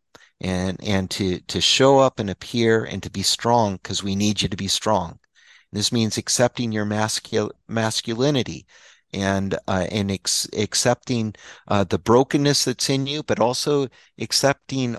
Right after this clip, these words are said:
uh, all the things that is part of the gift of who you are, and, and then going, "Now, how do I bring this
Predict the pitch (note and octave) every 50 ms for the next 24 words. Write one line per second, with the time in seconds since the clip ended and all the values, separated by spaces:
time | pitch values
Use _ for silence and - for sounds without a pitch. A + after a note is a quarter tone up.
0 | - - A2+ G#2 G2 F2 - _ _ - A#2 A#2+ C3+ D#3 E3+ D#3+ D#3+ D3 - -
1 | C#3 C3+ C3+ B2+ - - - A#2+ A#2 A2 - - _ _ _ _ - G#2+ A#2+ A2
2 | - - - - - C3+ C3+ C3 B2 A2 - - A2+ G2+ - - B2+ C3 - _
3 | - A#2 - - - C3 B2+ A#2 A2 G#2+ G#2 G2+ G2+ G2 G2 G2 - _ _ -
4 | _ _ - A2 G#2+ G#2 G2 - _ - A#2 A2 G#2 G#2 F#2 - B2+ C3 C#3+ C#3+
5 | B2+ - - A#2+ A2 G#2+ G2 F2+ - - _ _ _ _ _ _ _ - - A#2
6 | B2+ B2+ A#2 - - - C#3 D#3 E3 E3 D3+ C3 G#2+ - A#2+ A#2 A#2+ A#2 A2+ A2
7 | - - - -